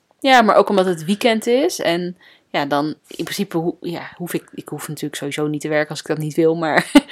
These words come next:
<laughs> weet je, dan ga ik ook niet werken. Dus dan was het, "Oh ja, als ik dit en dit gedaan heb." Want ik moest inderdaad nog wat dingetjes doen vandaag.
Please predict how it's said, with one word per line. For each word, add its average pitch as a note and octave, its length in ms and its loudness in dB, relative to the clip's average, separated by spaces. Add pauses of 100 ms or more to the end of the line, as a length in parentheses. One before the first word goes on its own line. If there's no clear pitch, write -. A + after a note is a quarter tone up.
<laughs> - 400 -6
weet F#3 180 4
je, G#3+ 120 6
dan F#3 160 6
ga - 160 2
ik F#3 100 2
ook F#3+ 100 4
niet F3 200 0
werken. G3+ 720 4 (160)
Dus G3 200 0
dan G3+ 140 6
was G3 180 2
het, - 120 -12
"Oh G#3 100 10
ja, D#3 180 8
als E3+ 140 0
ik E3 100 -10
dit F#3 140 0
en G#3 80 -2
dit F#3 220 -2
gedaan F3 440 2
heb." C4 380 -4 (180)
Want G3 140 -10
ik F3 80 -10
moest E3 200 -4
inderdaad D#3 300 -2
nog D#3 80 -12
wat D3+ 160 -8
dingetjes D#3 380 -6
doen E3 220 -8
vandaag. G3 420 -4